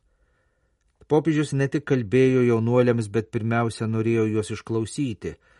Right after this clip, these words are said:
Komentuodamas daug atgarsių Ukrainoje sukėlusį įvykį, Italų katalikų žinių agentūrai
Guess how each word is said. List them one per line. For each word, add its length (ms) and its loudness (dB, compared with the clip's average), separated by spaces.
Komentuodamas 800 0
daug 240 0
atgarsių 480 -2
Ukrainoje 600 -2
sukėlusį 640 -6
įvykį, 340 -2
Italų 320 -2
katalikų 460 -4
žinių 240 -2
agentūrai 500 -4